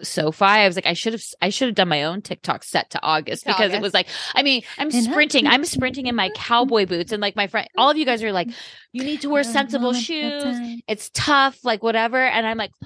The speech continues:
Speaker 1: "Look at this bitch. I'm running in my cowboy boots." Like, I lasted that three and a half hours in those boots, and I was fine.
Speaker 2: Good for you.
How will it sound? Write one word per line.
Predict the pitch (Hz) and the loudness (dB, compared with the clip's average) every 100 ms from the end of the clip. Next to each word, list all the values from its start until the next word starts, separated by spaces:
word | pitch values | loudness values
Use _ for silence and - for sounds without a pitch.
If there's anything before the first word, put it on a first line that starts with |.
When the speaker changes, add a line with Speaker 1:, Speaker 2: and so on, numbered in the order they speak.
| - | -4
Speaker 1:
"Look | 226 | -2
at | 202 | 0
this | 175 - | -4 -6
bitch. | 165 185 - | -4 -2 -2
I'm | 202 208 | -2 -2
running | 208 247 262 277 | 2 2 2 0
in | |
my | 285 285 | 2 0
cowboy | - 262 349 349 330 294 | 0 2 2 4 4 4
boots." | 233 254 214 - | 2 -2 -2 -2
Like, | 254 226 - | -2 -2 -2
I | 220 269 302 | -4 -2 -4
lasted | 302 269 254 233 | -8 -14 -14 -12
that | 220 - | -10 -6
three | 220 | -4
and | 214 | -2
a | |
half | 208 208 | -2 0
hours | 202 190 175 | 0 0 -4
in | |
those | 185 175 | -6 -8
boots, | 170 175 170 | -6 -8 -8
and | 170 | -6
I | 165 | -6
was | 139 - | -8 -12
fine. | 143 135 107 - _ _ _ _ - | -12 -12 -14 -20 _ _ _ _ -10
Speaker 2:
Good | 302 | -2
for | 554 | 0
you. | 403 214 233 165 - | 4 4 4 4 0